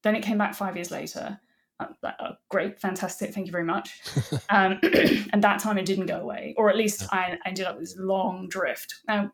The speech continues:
Speaker 2: Mm.
Speaker 1: this is what's happening, um, for a lot of people with long covid, and it's terribly debilitating. And it really changes your sense of how important your body <laughs> is in your whole experience of, of life. And so that, for me, that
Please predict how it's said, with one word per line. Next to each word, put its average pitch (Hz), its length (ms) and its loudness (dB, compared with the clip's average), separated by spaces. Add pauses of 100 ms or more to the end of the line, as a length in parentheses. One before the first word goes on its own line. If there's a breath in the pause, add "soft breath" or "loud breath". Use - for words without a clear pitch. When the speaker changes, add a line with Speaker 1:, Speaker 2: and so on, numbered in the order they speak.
(140)
Speaker 2:
Mm. 202 80 2
Speaker 1:
this 240 180 2
is 214 460 -2
what's - 160 -2
happening, 196 400 0 (260)
um, 170 540 -8 (300)
for 175 260 -2
a - 20 -4
lot 180 140 -2
of 175 60 -6
people 196 260 -4
with 170 80 -6
long 185 240 -2
covid, 285 400 -2
and - 120 -4
it's - 320 -12
terribly 277 420 4
debilitating. 190 920 -8 (560 soft breath)
And 214 180 2
it 202 100 0
really 240 240 4
changes 214 420 2
your 196 100 0
sense 285 320 -2
of 196 80 -8
how 185 120 -2
important 180 280 -4
your 175 80 -8
body 214 360 -2
<laughs> 262 60 2
is 233 280 -6 (120)
in 202 120 4
your 180 180 2
whole 220 500 4 (200 loud breath)
experience 190 840 0
of, 165 360 -4
of 175 160 -8
life. 269 460 -4 (580 loud breath)
And 214 140 0
so 220 240 4
that, 247 260 4
for 202 140 2
me, 208 440 2
that 170 180 -2